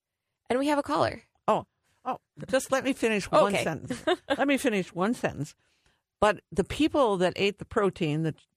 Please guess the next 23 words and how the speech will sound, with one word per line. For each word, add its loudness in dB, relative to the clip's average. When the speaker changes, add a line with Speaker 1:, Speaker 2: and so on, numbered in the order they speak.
Speaker 2:
the 2
chicken, 0
the 4
fish, 0
the 0
turkey, -2
and 2
the 0
beef, -2
they 4
had 4
a 4
twenty-one 0
percent 0
lower 2
risk -2
of 2
having 0
brain 0
issues. -4
Speaker 1:
That's -6
amazing. -4
Speaker 2:
Yes. -4